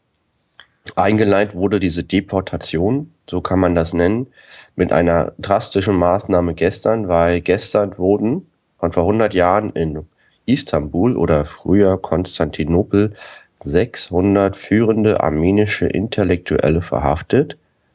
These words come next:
aus der Hauptstadt abtransportiert und dann zum größten Teil ermordet.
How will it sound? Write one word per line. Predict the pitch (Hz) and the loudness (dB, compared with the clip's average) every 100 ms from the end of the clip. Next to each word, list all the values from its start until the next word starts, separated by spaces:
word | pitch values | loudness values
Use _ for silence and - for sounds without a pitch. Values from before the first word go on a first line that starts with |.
| _ | _
aus | - 90 | -4 -2
der | - 82 80 80 - - - - - _ _ - | 0 0 0 -2 -10 -20 -20 -20 -20 _ _ -8
Hauptstadt | 107 - - 95 87 - _ | -6 -4 -2 -2 -2 -6 _
abtransportiert | - 85 - - 110 - - 117 - 117 123 123 | -10 -10 -6 -4 -4 -4 -4 -4 -4 -2 -2 -2
und | 90 82 82 | -4 -2 0
dann | 82 95 | 0 0
zum | - 80 | -2 -2
größten | 76 - 92 - - 101 | -2 0 0 0 -4 -4
Teil | - 92 | 0 0
ermordet. | - 76 76 80 85 67 - | 2 0 2 2 0 -4 -8